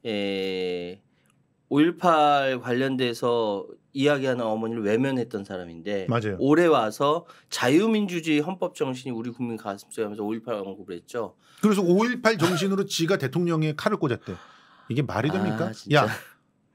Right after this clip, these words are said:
Speaker 2: 오일팔이 조직 지키기 위해서 칼 꽂은 건 줄 알아? 이...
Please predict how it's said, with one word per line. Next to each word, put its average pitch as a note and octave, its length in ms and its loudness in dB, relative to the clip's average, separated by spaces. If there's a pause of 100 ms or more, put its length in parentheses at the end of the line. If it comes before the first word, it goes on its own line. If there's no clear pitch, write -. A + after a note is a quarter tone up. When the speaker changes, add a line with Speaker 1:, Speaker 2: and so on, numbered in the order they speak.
(120)
Speaker 2:
오일팔이 F#3+ 500 4
조직 G#3 320 0
지키기 G3+ 400 0
위해서 F#3 200 4
칼 A3+ 180 -2
꽂은 G#3+ 180 0
건 F#3+ 140 2
줄 E3+ 80 6
알아? E3+ 120 4
이... D3+ 80 -2